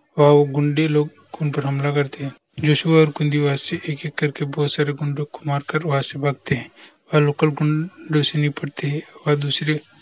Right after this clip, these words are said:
गुंडे लोग धड़ाधड़ गोलियां चल रहे होते हैं, दोनों भागते हैं और फिर जोशुआ और वो गली का गुंडा दोनों दोस्त होते हैं और दोनों उस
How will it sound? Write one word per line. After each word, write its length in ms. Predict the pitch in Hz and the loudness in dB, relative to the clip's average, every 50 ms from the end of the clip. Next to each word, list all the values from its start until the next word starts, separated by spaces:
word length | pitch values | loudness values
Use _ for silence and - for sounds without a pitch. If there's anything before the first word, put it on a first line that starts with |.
| _ _ _ _ _ _ _ _ _ _ _ _ _ _ _ - | _ _ _ _ _ _ _ _ _ _ _ _ _ _ _ 0
गुंडे 240 | 147 147 147 143 139 | 0 2 2 0 0
लोग 180 | 139 143 147 | 0 0 -2
धड़ाधड़ 460 | 135 - - 143 143 143 139 - 151 147 | -2 -2 -2 0 0 0 2 2 0 0
गोलियां 320 | 139 - 147 143 143 143 | 0 -2 0 2 2 0
चल 160 | - - 147 | 0 -2 -2
रहे 580 | 143 139 139 143 143 143 139 139 139 139 139 139 | -2 -2 -2 -2 -2 0 0 -2 -2 -2 -2 -4
होते 280 | 139 135 - - - | -4 -6 -6 -4 -6
हैं, 60 | 139 - - _ _ _ | -6 -6 -8 _ _ _
दोनों 220 | 160 147 147 147 139 | 2 2 2 2 -2
भागते 380 | - - - - _ - 151 | -4 -8 -18 -16 _ 0 0
हैं 80 | 147 143 - - - - | 0 0 -4 -10 -10 -8
और 60 | 151 131 | -10 -10
फिर 240 | - - - 151 | -6 -6 -6 -6
जोशुआ 580 | 139 139 147 143 135 - - 156 147 147 147 147 | -4 -4 -4 -4 -4 -6 -4 -4 -2 -2 0 -2
और 60 | 147 | -2
वो 180 | 143 143 147 147 | -4 -4 -6 -6
गली 260 | 139 143 147 143 147 | -6 -6 -6 -6 -6
का 140 | - 151 151 | -4 -4 -4
गुंडा 280 | 143 143 143 143 147 | -4 -4 -4 -4 -6
दोनों 300 | 147 143 151 143 147 147 | -6 -6 -6 -6 -6 -4
दोस्त 260 | 143 147 143 - - - | -4 -4 -6 -4 -6 -8
होते 220 | 139 - - 139 | -8 -6 -8 -12
हैं 80 | - - _ _ _ _ _ _ _ _ _ - | -12 -14 _ _ _ _ _ _ _ _ _ -8
और 120 | - 151 | -6 -4
दोनों 340 | 147 143 147 147 147 147 147 | -2 -2 -2 0 0 -2 -2
उस 320 | 143 - - - - - | -4 -6 -10 -14 -14 -16